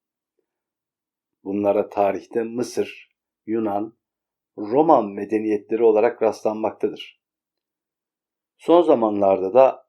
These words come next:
Almanya'da Hitler'in ari ırk fikirleri hep aynıdır. Bunu temin için,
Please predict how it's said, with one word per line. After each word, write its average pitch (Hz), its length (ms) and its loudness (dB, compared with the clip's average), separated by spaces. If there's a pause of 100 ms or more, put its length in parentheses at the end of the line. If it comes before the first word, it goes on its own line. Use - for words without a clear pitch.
Almanya'da 113 640 0
Hitler'in 110 640 -6
ari 110 480 -4
ırk - 360 -12
fikirleri 110 560 -4
hep 135 180 0
aynıdır. 139 520 0 (1500)
Bunu 165 300 0
temin 165 340 2
için, 123 440 -6